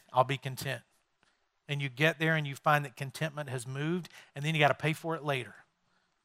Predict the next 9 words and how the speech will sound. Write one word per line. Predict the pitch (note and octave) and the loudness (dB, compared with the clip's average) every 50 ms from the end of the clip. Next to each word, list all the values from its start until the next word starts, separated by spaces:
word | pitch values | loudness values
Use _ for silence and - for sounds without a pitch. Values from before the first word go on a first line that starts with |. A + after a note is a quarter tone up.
| _ _ _ _ | _ _ _ _
What | - D#3 | -4 -4
a | C#3 | -2
bad | G#2+ - D3 C#3 B2+ D#3+ D3 C#3 | 2 4 4 6 6 4 2 2
<laughs> | |
deal | C3 D#3 E3 E3+ E3 D#3 | 4 6 6 6 6 8
that | D#3 D3+ D3 C#3 B2+ | 8 8 8 8 6
is. | A2+ G#2 - - - - - - _ _ _ _ _ _ _ _ _ _ _ _ _ _ _ _ _ _ _ _ _ _ _ _ _ _ _ _ _ | 0 -6 -12 -14 -16 -16 -16 -20 _ _ _ _ _ _ _ _ _ _ _ _ _ _ _ _ _ _ _ _ _ _ _ _ _ _ _ _ _
The | - - - - | -8 2 8 12
average | F3 F#3+ G#3+ A3+ G#3 A#3 A#3+ A#3+ A#3+ A3+ F#3 E3+ - - | 12 12 12 12 8 4 2 2 2 0 -2 -4 -6 -6